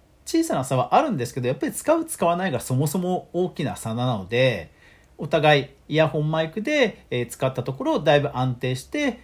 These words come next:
えー、コメント欄とかでも、はい、そういうバランスがいいというご指摘はいただけてたので、やっぱりお互いね、そういう環境は整えた方がいいなと、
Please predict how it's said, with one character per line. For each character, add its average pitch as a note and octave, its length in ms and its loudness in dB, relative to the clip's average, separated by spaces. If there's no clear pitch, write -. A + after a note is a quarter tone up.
え A#2 80 -4
ー、 A2+ 60 -6
コ D3 120 -2
メ C#3+ 100 2
ン C3+ 80 0
ト C#3 80 0
欄 A#2 140 -2
と C#3+ 80 -4
か A#3 100 -2
で D4+ 80 -4
も、 B3+ 400 0
は B2+ 120 0
い、 F#2+ 140 -8
そ B2 240 -2
う A2+ 40 -2
い G#2 160 -4
う F2+ 40 -8
バ B2+ 160 0
ラ B2 100 0
ン G#2+ 40 -2
ス - 80 -10
が A#2+ 100 -2
い A2+ 60 -4
い - 20 -16
と - 100 -10
い G2 140 -8
う G2+ 60 -10
ご G#2+ 100 -8
指 - 100 -10
摘 D#3+ 60 0
は D#3 100 2
い A#2+ 60 -10
た B2+ 100 -6
だ B2+ 120 -2
け C3 100 -4
て C3 140 -4
た A#2 120 -2
の G2+ 120 -6
で、 B2+ 260 0
や A#3+ 80 -4
っ B3 40 -10
ぱ E4 80 -4
り C#4+ 60 2
お F#3 80 0
互 G#3 280 0
い G#3 40 0
ね、 F3 140 0
そ C#3 180 -2
う C#3 60 0
い C#3 200 2
う - 80 -6
環 C3+ 320 2
境 C3+ 240 0
は G3+ 220 4
整 B2 300 -2
え A2+ 80 -4
た A2+ 80 -10
方 G2+ 160 -8
が A2+ 180 -6
い B2+ 120 -4
い A2 40 -4
な C#3+ 220 0
と、 - 100 -18